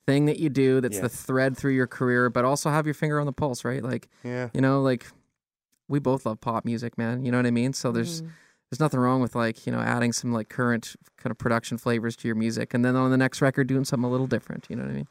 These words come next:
Speaker 2: I love it. I could talk music all day. We have other things to talk about,
Speaker 1: <laughs>
Speaker 2: I'm sure.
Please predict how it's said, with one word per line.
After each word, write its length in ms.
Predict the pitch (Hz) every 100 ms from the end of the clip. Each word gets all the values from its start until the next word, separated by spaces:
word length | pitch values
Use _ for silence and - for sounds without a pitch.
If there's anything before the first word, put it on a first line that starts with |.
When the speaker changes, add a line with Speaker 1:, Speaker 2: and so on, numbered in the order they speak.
| _ -
Speaker 2:
I 60 |
love 200 | 80 87
it. 60 | 82
I 100 | 143
could 100 | 175
talk 200 | 160 117
music 260 | 117 101 101
all 140 | 98
day. 180 | 95 123
We 140 | 113
have 100 | 156
other 160 | 202 220
things 300 | 190 190 214
to 80 | 175
talk 220 | 147 139
about, 180 | 135 143
Speaker 1:
<laughs> 120 | 131
Speaker 2:
I'm 40 | 175
sure. 200 | 151 165